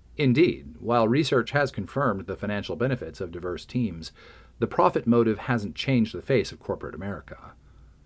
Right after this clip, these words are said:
Many companies still look for credentials, Ivy League, Fortune five hundred internships, for example, that perpetuate the status quo.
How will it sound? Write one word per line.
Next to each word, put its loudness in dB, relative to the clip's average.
Many 2
companies -2
still 4
look -2
for -8
credentials, -8
Ivy 4
League, 0
Fortune 4
five -2
hundred -4
internships, -6
for -4
example, -6
that 2
perpetuate 0
the -10
status -10
quo. -10